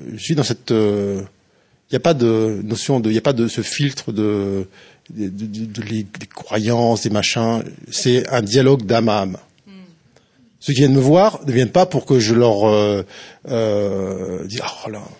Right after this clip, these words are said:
Speaker 1: quelle lumière ! Non, aucun intérêt. Ils viennent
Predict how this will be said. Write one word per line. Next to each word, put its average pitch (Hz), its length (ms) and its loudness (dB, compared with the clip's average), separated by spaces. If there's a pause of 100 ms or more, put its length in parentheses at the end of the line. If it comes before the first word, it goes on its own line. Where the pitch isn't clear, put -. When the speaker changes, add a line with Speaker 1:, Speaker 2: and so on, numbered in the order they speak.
(1500)
Speaker 1:
quelle 165 180 2
lumière ! 127 800 4 (2750)
Non, 196 220 2 (480)
aucun 135 220 -2
intérêt. 160 440 0 (1800)
Ils 131 80 -8
viennent 156 220 4